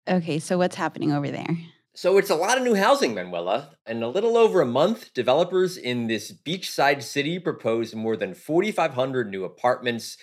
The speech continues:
Speaker 2: including a fifteen-story high-rise. This proposed housing boom would be more new homes than has been built in the last decade combined in Santa Monica, and the high-rise would be the city's tallest building outside of downtown.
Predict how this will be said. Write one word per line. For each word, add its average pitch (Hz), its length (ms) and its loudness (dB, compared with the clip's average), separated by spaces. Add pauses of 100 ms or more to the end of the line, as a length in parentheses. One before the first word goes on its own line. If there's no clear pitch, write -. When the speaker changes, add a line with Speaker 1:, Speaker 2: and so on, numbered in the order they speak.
(200)
Speaker 2:
including 113 380 -4
a - 40 -4
fifteen-story 120 1000 -4
high-rise. 117 880 2 (260)
This 113 140 -8
proposed 123 560 2
housing 180 480 2
boom 190 300 4
would 139 120 -4
be 117 140 -6
more 208 440 -2
new 214 200 0
homes 165 680 0
than 104 120 -6
has 101 140 -4
been 95 160 -14
built 143 420 -2
in 110 220 -8
the 107 100 -2
last 139 380 -2
decade 151 440 -4
combined 104 800 -4
in 101 140 -12
Santa 107 260 2
Monica, 101 400 -2
and 92 120 -4
the 85 40 -10
high-rise 139 600 2
would 127 100 -12
be 131 120 -8
the 123 120 -8
city's 151 320 -8
tallest 147 320 -4
building 156 320 -2
outside 110 320 -2
of 104 100 -8
downtown. 107 400 -10